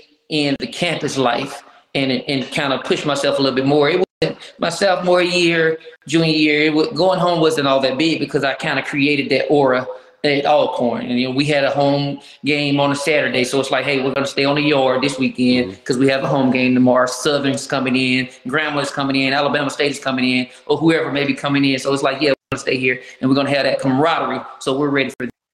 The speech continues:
Speaker 1: So I kinda grew out of it. Now with my athletes, it's a little different these days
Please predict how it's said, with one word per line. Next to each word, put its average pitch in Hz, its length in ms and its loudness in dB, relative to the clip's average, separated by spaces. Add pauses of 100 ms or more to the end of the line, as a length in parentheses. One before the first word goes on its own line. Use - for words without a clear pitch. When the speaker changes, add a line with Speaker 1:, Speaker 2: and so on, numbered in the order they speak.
(220)
Speaker 1:
So - 500 -2
I 165 100 -2
kinda 214 260 -2
grew 151 180 -4
out 135 160 0
of 120 160 -8
it. - 80 -16 (160)
Now 156 240 -2
with 156 140 -4
my 139 180 -4
athletes, 175 580 -2 (720)
it's 185 160 -2
a 208 60 -2
little 190 240 0
different 165 420 -2
these 208 220 -4
days 220 360 -2